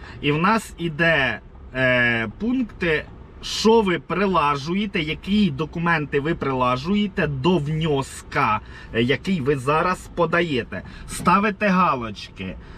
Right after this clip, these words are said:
е, пишете А, став-, ну, не галочки, там крестик ставте. Виразна актуальна кольорова фотографія три з половиною на чотири з половиною. Ми додаємо, звісно, додаємо, ставимо.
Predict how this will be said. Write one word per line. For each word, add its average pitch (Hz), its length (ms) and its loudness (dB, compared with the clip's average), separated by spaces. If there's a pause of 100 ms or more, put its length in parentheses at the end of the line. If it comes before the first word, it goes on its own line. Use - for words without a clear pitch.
(160)
е, 131 240 2
пишете 160 580 0
А, 170 320 4
став-, 175 380 0
ну, 185 120 2
не 170 100 -2
галочки, 180 460 0
там 127 160 -4
крестик - 500 -2
ставте. 107 600 -2 (400)
Виразна 196 540 4
актуальна 180 540 0
кольорова 160 580 0
фотографія 156 680 0
три 147 180 -6
з - 60 -10
половиною 160 460 0
на 151 120 -4
чотири 156 320 -4
з - 60 -10
половиною. 120 440 2
Ми 139 180 0
додаємо, 143 600 0
звісно, 135 400 -2
додаємо, 127 520 0
ставимо. 107 580 -2